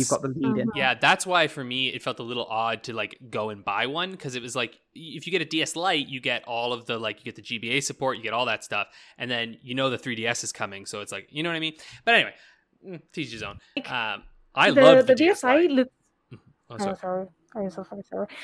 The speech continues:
Speaker 2: Uh, the D S Lite, the D S I, sorry,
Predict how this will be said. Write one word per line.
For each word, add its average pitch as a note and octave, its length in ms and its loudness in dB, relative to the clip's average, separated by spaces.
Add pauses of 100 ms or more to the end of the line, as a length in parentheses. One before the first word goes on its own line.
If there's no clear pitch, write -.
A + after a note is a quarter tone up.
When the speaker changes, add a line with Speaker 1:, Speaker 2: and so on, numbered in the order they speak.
(160)
Speaker 2:
Uh, A#3 140 8
the A#3 140 10
D C4 200 10
S D4 200 4
Lite, G#3 420 6 (180)
the A#3 140 8 (100)
D B3 180 6
S A3+ 160 2 (220)
I, A#3+ 360 8 (140)
sorry, F#3+ 320 0